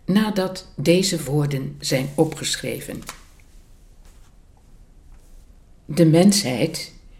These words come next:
is voortgeschreden en pioniers zijn nu rijp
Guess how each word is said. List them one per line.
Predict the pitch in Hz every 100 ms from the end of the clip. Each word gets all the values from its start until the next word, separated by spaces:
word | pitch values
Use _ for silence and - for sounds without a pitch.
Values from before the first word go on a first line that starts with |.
| _
is | - 156 -
voortgeschreden | - 254 247 - 143 - 120 110 120 160 - - - - - - - -
en | 196
pioniers | 196 214 196 196 220 240 247 - - - - -
zijn | - 147 185 165 160
nu | - 156 208 226 -
rijp | 156 170 165 160